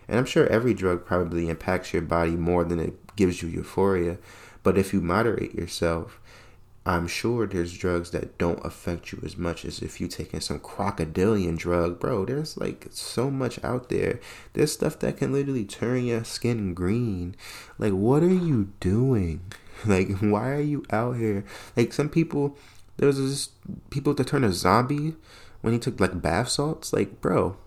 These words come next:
were you just hungry?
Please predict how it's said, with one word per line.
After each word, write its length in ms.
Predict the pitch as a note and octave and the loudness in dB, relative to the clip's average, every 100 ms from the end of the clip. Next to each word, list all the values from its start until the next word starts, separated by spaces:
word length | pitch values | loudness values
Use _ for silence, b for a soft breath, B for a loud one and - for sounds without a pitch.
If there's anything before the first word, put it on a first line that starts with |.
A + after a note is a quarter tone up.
| - - - - - - - - - - | -20 -20 -20 -20 -20 -20 -20 -20 -18 -4
were 160 | G#2+ A2 | 2 2
you 260 | A#2+ D3 | 4 0
just 360 | D3+ C3 A#2+ - | 2 2 2 0
hungry? 600 | - A2+ B2 D3 F3+ | 2 2 2 2 0